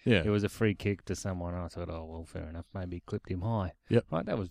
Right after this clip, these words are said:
Speaker 2: very early on.
Speaker 1: Mm. Are you referring to the incident with, uh, Impey on the boundary?
Speaker 2: Yes. In the
Speaker 1: Yeah, so, so, see, there was nothing in that either, but we'll let that go.
Speaker 2: Well, that happens every now and again.
Speaker 1: Sure.
Speaker 2: Yeah, um, anyway,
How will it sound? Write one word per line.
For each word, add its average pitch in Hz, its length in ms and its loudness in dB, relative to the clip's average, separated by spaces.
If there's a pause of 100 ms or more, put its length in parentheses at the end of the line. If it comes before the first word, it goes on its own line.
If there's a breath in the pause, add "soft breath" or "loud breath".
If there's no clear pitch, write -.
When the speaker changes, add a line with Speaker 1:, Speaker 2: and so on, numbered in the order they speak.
Speaker 2:
very 117 320 8
early 90 240 2
on. 85 240 -6 (320)
Speaker 1:
Mm. 92 200 6
Are - 480 -4
you 131 100 12
referring 117 320 8
to 101 80 -4
the 101 100 2
incident 98 360 2
with, 95 200 2
uh, 92 160 6
Impey 147 320 4
on 110 120 4
the 95 60 2
boundary? 117 420 2
Speaker 2:
Yes. - 360 2 (200)
In 127 180 0
the 113 180 6
Speaker 1:
Yeah, 85 160 4
so, 147 180 4
so, 220 200 4
see, 247 160 2
there 240 100 6
was 233 80 10
nothing 220 260 8
in 135 60 10
that 113 160 10
either, 101 320 8
but 151 160 8
we'll 165 120 10
let 190 180 8
that 143 200 8
go. 160 400 2
Speaker 2:
Well, 240 120 4
that 98 140 6
happens - 340 -4
every 90 180 -2
now 92 160 0
and 90 100 -2
again. 180 320 0
Speaker 1:
Sure. - 300 4 (480)
Speaker 2:
Yeah, 92 220 2
um, 85 220 -6 (600 soft breath)
anyway, 135 460 2